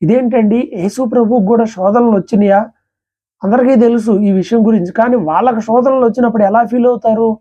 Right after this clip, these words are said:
"ఓ ప్రభువా, మేము తట్టుకోలేకపోతున్నామయ్యా ఈ శోధనని, అదయ్యా ఈ శోధన తప్పించు, అసలు శోధనలు మాకు రాకూడదు" అని ఏయో పిచ్చి ప్రార్థనలు చేస్తుంటారు. రానివ్వండి, దేవుని పర్మిషన్ లేకుండా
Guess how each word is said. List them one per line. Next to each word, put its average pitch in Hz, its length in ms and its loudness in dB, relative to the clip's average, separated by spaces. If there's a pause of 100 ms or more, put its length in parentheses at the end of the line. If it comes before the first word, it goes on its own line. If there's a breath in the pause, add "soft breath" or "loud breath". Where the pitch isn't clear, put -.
(460)
"ఓ 254 160 2
ప్రభువా, 226 460 2
మేము 220 200 0 (100)
తట్టుకోలేకపోతున్నామయ్యా 233 1120 -2
ఈ 226 140 0
శోధనని, 220 720 -4 (300 loud breath)
అదయ్యా 233 380 2
ఈ 226 180 0
శోధన 226 360 0
తప్పించు, 220 580 -2
అసలు 214 180 -4
శోధనలు 233 460 -2
మాకు 208 260 0
రాకూడదు" 208 600 0
అని 196 400 0 (440)
ఏయో 254 340 2
పిచ్చి 233 240 -2
ప్రార్థనలు 226 500 0
చేస్తుంటారు. 160 580 -8 (580)
రానివ్వండి, 247 540 2
దేవుని 240 600 -2
పర్మిషన్ 208 760 -2
లేకుండా 175 520 -2